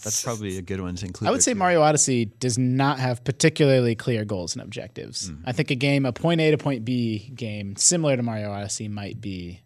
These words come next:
Speaker 2: a little bit like a Get Mario Galaxy, maybe, where, you know, there's nowhere, it's not just a space where you can run away from the direction you're intended to run.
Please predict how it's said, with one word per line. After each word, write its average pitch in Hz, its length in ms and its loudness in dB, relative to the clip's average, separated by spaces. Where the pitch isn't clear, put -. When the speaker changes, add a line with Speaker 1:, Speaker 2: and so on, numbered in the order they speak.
Speaker 2:
a 95 80 -14
little 95 220 -8
bit 90 280 -8
like 113 220 -6
a 107 80 0
Get 117 240 -2
Mario 123 240 0
Galaxy, 113 520 -4
maybe, 90 380 -8
where, 92 520 -8
you 104 100 -2
know, 98 140 -2
there's 117 240 0
nowhere, 127 520 2
it's 107 180 -4
not 110 200 -4
just - 300 -4
a 117 40 -4
space - 480 -6
where 110 100 -10
you 98 120 -8
can 101 220 -8
run 107 340 -6
away 104 400 -2
from 101 220 -10
the 104 80 -10
direction - 400 -10
you're 104 120 -10
intended - 380 -10
to - 80 -12
run. 107 240 -10